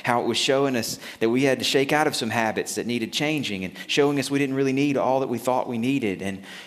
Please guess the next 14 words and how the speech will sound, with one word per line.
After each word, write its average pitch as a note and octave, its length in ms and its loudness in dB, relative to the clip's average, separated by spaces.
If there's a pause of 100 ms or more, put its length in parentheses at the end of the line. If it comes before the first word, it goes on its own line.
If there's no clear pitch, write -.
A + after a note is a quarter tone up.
and, A2 240 -4
and A2+ 180 -4
making B2+ 320 -4
us A#2 100 -6
thankful B2+ 460 -4
for G#2 160 -6
any A2 160 -2
outdoor A2 340 -2
green A2 300 -4
space G2+ 420 -4
we G2 120 -4
had F#2 240 -6
to F#2 140 -6
ourselves. - 800 -8